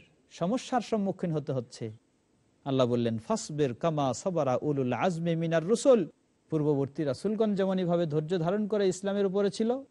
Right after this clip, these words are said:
তুমিও ধৈর্য ধারণ করে ইসলামের উপরে থাকো। বহু বিপদ আসতে পারে, বিপদের সম্মুখীন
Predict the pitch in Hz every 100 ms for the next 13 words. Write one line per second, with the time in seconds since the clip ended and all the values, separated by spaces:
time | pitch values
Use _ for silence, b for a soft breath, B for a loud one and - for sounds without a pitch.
0 | _ _ _ _ - 135 147 113 120 117
1 | 175 123 185 190 175 131 - 135 175 143
2 | 127 123 110 104 143 98 110 135 123 113
3 | 180 160 - 311 277 262 185 117 - _
4 | _ _ 131 151 156 143 135 135 143 -
5 | 262